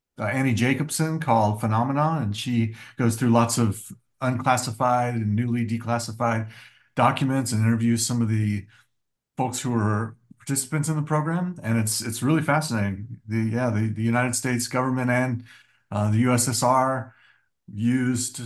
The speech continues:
uh, quote, "psychic viewers" for decades.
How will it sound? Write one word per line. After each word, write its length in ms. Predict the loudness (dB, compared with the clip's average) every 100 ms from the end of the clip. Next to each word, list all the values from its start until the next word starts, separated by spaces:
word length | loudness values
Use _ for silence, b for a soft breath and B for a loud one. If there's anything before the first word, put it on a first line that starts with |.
| -12 -4
uh, 400 | -2 0 0 -2 -6 _ _ _ _ _
quote, 380 | -2 2 2 2
"psychic 380 | 4 4 4 4
viewers" 460 | 6 8 6 4
for 480 | 0 2 2 2 -2
decades. 680 | -4 -4 -2 -4 -6 -12